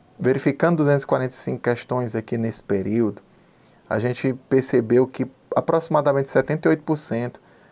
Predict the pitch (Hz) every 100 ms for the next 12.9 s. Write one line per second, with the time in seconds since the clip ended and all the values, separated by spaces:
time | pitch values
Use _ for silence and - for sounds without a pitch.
0 | _ - 170 185 180 175 165 165 175 175
1 | 131 117 117 - _ _ _ _ _ 131
2 | 143 - 160 - 160 123 - _ _ _
3 | _ _ - 170 143 143 151 - 190 -
4 | - _ _ _ _ _ 151 151 175 160
5 | 135 160 - 160 147 143 170 185 180 180
6 | 131 127 139 180 302 - _ _ _ _
7 | _ _ _ _ - _ _ _ 151 156
8 | 175 202 - _ 139 135 135 139 _ _
9 | _ _ _ _ 143 147 143 131 135 143
10 | 151 147 143 - _ 120 120 120 135 135
11 | 135 107 120 131 117 131 151 - 151 139
12 | 135 135 131 139 - 170 - 131 135